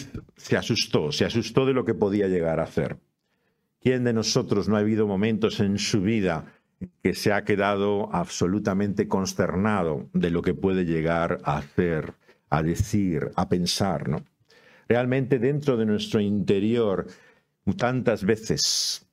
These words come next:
encontramos que está la raíz, lo que podía ser el origen de cualquier mal que podamos hacer en esta vida.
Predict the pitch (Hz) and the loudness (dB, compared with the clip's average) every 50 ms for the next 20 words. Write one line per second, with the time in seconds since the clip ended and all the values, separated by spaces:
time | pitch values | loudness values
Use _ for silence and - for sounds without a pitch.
0 | _ - 95 92 92 101 95 92 85 - 107 104 107 104 107 104 95 - - - | _ -6 -4 -2 0 0 0 0 2 2 2 2 2 2 0 0 -2 -2 -2 -2
1 | 95 82 - - - 107 101 101 101 104 107 107 - - - _ _ - 76 73 | -2 -2 -2 -2 0 2 2 2 0 -2 -4 -8 -16 -20 -20 _ _ -4 -2 -2
2 | 80 82 80 80 80 78 76 78 85 87 90 101 120 120 113 101 87 - - - | 0 0 0 0 0 0 0 0 0 0 0 0 0 0 -2 -2 -4 -6 -10 -14
3 | - - - - - _ _ - 92 90 87 82 - 95 71 98 95 95 110 117 | -16 -18 -20 -20 -20 _ _ -2 -2 0 0 0 0 0 0 0 0 2 2 2
4 | 120 107 - - 120 110 101 101 95 90 87 104 120 117 - - 123 117 107 95 | 0 0 0 0 0 2 2 2 2 2 0 0 -2 -2 0 0 2 2 2 0
5 | 90 - - 95 85 80 - - 107 - 80 82 90 92 90 78 71 69 - 69 | 0 0 0 0 0 0 0 0 0 2 2 0 0 0 0 0 -2 -2 -4 -6
6 | 71 - - 85 69 90 85 85 85 85 90 - 87 73 - - 90 82 82 80 | -4 -2 -2 0 0 0 0 0 0 0 0 -2 -2 -2 -2 -2 -2 0 0 0
7 | 78 76 - - 73 71 71 73 71 67 64 - | -2 -2 -2 -2 -2 -2 -2 -2 -2 -4 -4 -8